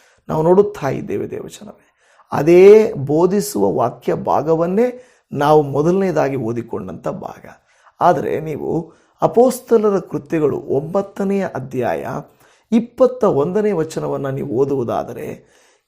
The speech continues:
"ಕೇಳಿದವರೆಲ್ಲರೂ ಬೆರಗಾಗಿ, ಈ ಹೆಸರು ಹೇಳುವವರನ್ನು ಯೆರೂಸಲೇಮಿನಲ್ಲಿ ಹಾಳು ಮಾಡಿದವನು ಇವನಲ್ಲವೇ?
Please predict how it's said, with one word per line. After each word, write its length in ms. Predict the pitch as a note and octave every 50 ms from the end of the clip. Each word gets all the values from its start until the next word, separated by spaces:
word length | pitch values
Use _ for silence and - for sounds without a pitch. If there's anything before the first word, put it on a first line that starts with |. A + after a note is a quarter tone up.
| _
"ಕೇಳಿದವರೆಲ್ಲರೂ 1500 | - - A#3 A#3+ B3+ C4 C4+ C4 B3+ A#3 G3+ G3 F3+ E3 D#3+ C3+ B2 C#3 E3 F3 F3 F3+ F3+ F3+ F3 E3+ F3 E3+ E3+ E3
ಬೆರಗಾಗಿ, 1160 | F#3+ F#2+ F#2+ A2 A2 F#2+ B2+ C#3+ D3 C3+ C3+ C3 - C3 - D#2+ D#2+ - - - - _ _ _ _ _ _ _ _ _ _ F#3
ಈ 400 | F3 G#3+ A3+ G#3+ E3 D3+ D#3 D#3
ಹೆಸರು 500 | E3+ E3 - - A#3+ A#3+ A#3+ A#3+ A#3+ A3
ಹೇಳುವವರನ್ನು 1300 | D3+ C#3 C#3 C#3+ E3 G3 G#3+ G#3+ A3 G#3 G3+ F3+ E3 D3+ C3 A2 - - - - F#2+ - E3+ - - _ _ _ _ _ _ _ _ C#3
ಯೆರೂಸಲೇಮಿನಲ್ಲಿ 1080 | C#3+ D#3 F3 G3+ A#3 C4 - - - B3 A#3 A#3+ A#3+ A#3+ A#3 A3+ A3 A3 G#3+ G#3 G#3
ಹಾಳು 600 | - - - - - C#3 C#3+ D#3+ F#3+ A3 A3+ A3+
ಮಾಡಿದವನು 840 | G#3+ G#3 G#3 G#3 G#3 G#3 G3+ G#3 G3 G3 G3 G3 G3 G3 F#3 F#3 - - _ _ _ _ -
ಇವನಲ್ಲವೇ? 1200 | - C3+ C3+ C#3+ D#3+ E3 E3+ A3 A3+ A3+ A3 G3+ E3+ - - - - - D#2 - - - - _